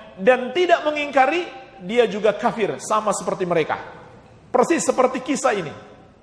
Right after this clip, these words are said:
Dalam kisah ini, yang Allah kafirkan bukan hanya satu orang, tapi semua orang yang ikut mendengarkan dia. Dan mereka diam saja, tidak mengingkari.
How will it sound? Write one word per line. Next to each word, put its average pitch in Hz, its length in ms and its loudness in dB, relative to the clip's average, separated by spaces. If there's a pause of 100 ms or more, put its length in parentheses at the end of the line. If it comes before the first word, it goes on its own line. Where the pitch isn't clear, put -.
(420)
Dalam 247 380 4
kisah 339 240 2
ini, 240 400 -6
yang 262 180 2
Allah 359 220 6
kafirkan 311 560 0
bukan 339 240 -2
hanya 349 240 -4
satu 302 160 0
orang, 320 240 4 (1400)
tapi 285 400 4
semua 320 560 2
orang 214 280 6 (440)
yang 277 400 0
ikut 339 400 -2
mendengarkan 277 640 2
dia. 185 240 -2 (1200)
Dan 214 260 4
mereka 233 300 6
diam 214 260 2
saja, 170 380 -2 (800)
tidak 196 500 2
mengingkari. 175 540 0